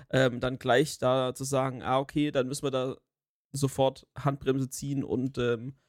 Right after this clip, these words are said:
müssen das vielleicht neu evaluieren“ oder sonst was. Ähm, weil am Ende, oder ich sag, ich sag mal, bei vielen Sachen war es dann doch so, dass es trotzdem gut geworden ist, trotzdem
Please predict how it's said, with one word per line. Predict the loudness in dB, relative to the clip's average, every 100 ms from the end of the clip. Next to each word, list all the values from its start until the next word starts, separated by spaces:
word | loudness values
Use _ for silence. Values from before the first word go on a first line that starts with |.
| _ 0
müssen | 2 2
das | 0 -4 -12
vielleicht | 0 2 2 2
neu | 2 4
evaluieren“ | 2 -2 -2 -4 -4
oder | -6
sonst | -6 -8 -4
was. | -2 -2 -10 _ _ _ _ 2
Ähm, | 4 4 -2 -6 -6 -8 _ 0
weil | 4 4 2 -2 -6 _ _ _ _ _ _ _ _ _ _ _ _ 0
am | 2
Ende, | 4 2 4 4 4 2 -4 -8 0
oder | 0 0
ich | -2
sag, | -4
ich | 0
sag | -2 0
mal, |
bei | -2 -2
vielen | -2 -4
Sachen | 0 0 0 -6 0
war | 0
es | 0
dann | -6 -6
doch | -6 -6
so, | -6
dass | -4 -4
es | -6 -10 _ _ _ _ _ _ -10
trotzdem | 6 6 8 4 6 4 -2 _
gut | 2 4 4
geworden | 0 4 4 4 2
ist, | -2 -2 -8 -14 -14
trotzdem | -4 -4 0 0 0 0